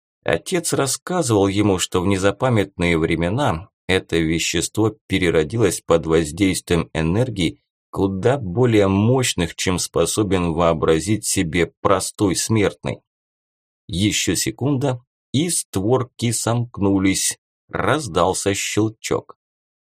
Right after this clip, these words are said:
"Все, милок, теперь уже никуда не денешься".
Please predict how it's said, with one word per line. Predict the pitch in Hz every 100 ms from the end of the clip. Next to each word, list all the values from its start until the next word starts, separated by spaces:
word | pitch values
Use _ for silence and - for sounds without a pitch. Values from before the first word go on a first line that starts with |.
| _ _ _
"Все, | - - - 101 127 131
милок, | 131 127 123 110 85 - - - _
теперь | - 73 - 95 120
уже | 131 131 131
никуда | 92 110 120 127 120 90 104
не | 113 117
денешься". | 78 87 107 101 - - 73 57